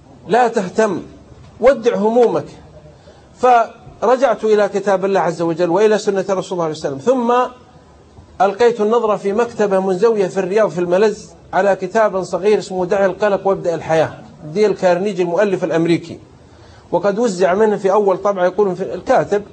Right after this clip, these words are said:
"ثمانية، ثمانية مليون في أمريكا وم-، وعالم أوروبا". قرأت الكتاب وإذا أفكاره في الإسلام، الإيمان بالقضاء والقدر،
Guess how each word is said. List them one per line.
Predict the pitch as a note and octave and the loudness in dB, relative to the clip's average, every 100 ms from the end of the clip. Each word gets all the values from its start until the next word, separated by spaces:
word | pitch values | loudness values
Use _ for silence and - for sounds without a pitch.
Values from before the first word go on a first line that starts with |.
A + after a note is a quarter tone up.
| - - - | -20 -20 -8
"ثمانية، | - G3+ A3 G3+ G3 G3 - F#3 | -2 2 2 2 -2 -4 -6 0
ثمانية | F#3+ G#3 G3+ F3+ | 4 4 4 2
مليون | F3+ F3+ A3 G#3+ | 0 2 2 2
في | - F#3+ - E3+ | 0 -2 -2 -2
أمريكا | F#3 G#3+ A3+ | 0 0 2
وم-، | A#3 F#3 E3+ D3+ | 0 0 -4 -6
وعالم | E3+ F#3+ F3 G3 G3 | -4 -2 0 0 0
أوروبا". | F3+ G3 E3 A2 G2 - - - - _ - | 0 0 0 -6 -12 -14 -20 -20 -20 _ 0
قرأت | B3 C#4+ B3 | 2 2 0
الكتاب | A#3 A3+ A3 C4+ B3 | -6 -6 0 2 2
وإذا | A3+ A3+ A3+ | 0 0 0
أفكاره | A3 - C4 A3+ | 0 0 2 2
في | A3 | -2
الإسلام، | B3 - G3 C#3+ G#2 - - - - - - - - - - | -6 -4 -2 -2 -4 -18 -20 -20 -20 -20 -20 -20 -20 -16 -4
الإيمان | A3 A#3+ C4 A#3+ | 2 4 4 2
بالقضاء | A3 G#3+ G#3+ F3+ | 0 0 0 0
والقدر، | G3 A3+ A3+ A3 | 0 0 0 0